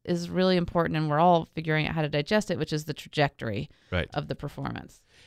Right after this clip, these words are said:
Speaker 2: And then we wanted, um, to make sure, and I think this is the part that we, we probably could have highlighted better,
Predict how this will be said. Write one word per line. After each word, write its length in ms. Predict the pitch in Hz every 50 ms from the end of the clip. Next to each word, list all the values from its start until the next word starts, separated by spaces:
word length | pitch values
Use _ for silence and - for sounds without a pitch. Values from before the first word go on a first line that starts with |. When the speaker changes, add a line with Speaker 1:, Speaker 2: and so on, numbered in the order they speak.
| _ _ -
Speaker 2:
And 100 | 135 160
then 140 | 220 247 262
we 100 | 277 277
wanted, 360 | 247 226 214 196 196 190 160 - -
um, 300 | 143 135 127 110 101 -
to 160 | - - 117
make 200 | 123 127 127 -
sure, 200 | - - 123 113
and 100 | 107 113
I 60 | 117
think 200 | - - 202 -
this 200 | - 226 - -
is 80 | 185 170
the 80 | -
part 260 | - - 156 139 131
that 120 | 113 - 104
we, 180 | 113 117 107 101 107 - _ -
we 120 | 127 107 98
probably 300 | - - - 214 240 -
could 160 | - 135 107
have 140 | - - -
highlighted 580 | 123 135 143 139 131 123 104 92 82 82 -
better, 400 | - 98 104 120 131 139 165 202